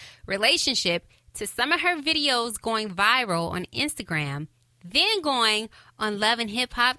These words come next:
and now she is the artist that she is today. That girl hustles, and she hustles hard. She was so, so nervous when she was getting her award, but big ups to her.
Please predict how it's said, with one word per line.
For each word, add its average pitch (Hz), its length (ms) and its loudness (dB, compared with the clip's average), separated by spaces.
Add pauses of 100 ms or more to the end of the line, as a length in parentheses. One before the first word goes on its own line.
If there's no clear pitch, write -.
and 165 180 -2
now 175 300 0
she 185 240 -10
is 160 300 -6
the 160 180 -8
artist 254 560 0 (260)
that 180 140 -4
she - 200 -10
is 185 300 -2
today. 156 480 -8
That 208 200 -4
girl 175 280 -4
hustles, 170 680 -12 (440)
and 160 140 -4
she 190 180 -2
hustles 165 480 -6
hard. 190 960 2 (440)
She - 160 -10
was 220 80 -10
so, 226 420 0
so 254 280 2
nervous 196 440 0
when 180 80 -2
she 190 140 -8
was 175 120 -6
getting 170 220 -6
her 175 140 -2
award, 165 540 -2 (260)
but 202 100 -6
big 349 160 4
ups 311 200 2
to 269 120 2
her. 254 380 4